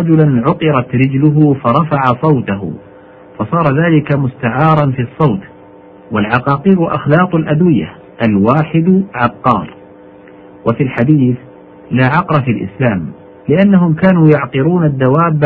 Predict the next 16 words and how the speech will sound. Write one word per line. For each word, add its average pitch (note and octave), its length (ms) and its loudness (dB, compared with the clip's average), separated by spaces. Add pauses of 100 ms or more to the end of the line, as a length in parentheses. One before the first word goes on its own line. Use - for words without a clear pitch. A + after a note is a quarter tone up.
على C3+ 280 -2
قبر D3 200 0
الميت، A2 480 0 (1080)
ويجوز G3 400 2
أن C#3+ 180 -2
يكون C3+ 400 0
نهيا D3 500 2 (260)
عما A2 280 2
كانوا D3 580 2 (440)
يفعلونه D3 1080 2 (380)
من C3 280 2
عرقبة A#2 680 0
الإبل C3 680 2 (300)
بدل B2+ 380 -2
نحرها G#2+ 720 -4 (220)
للأضياف. E3 500 -4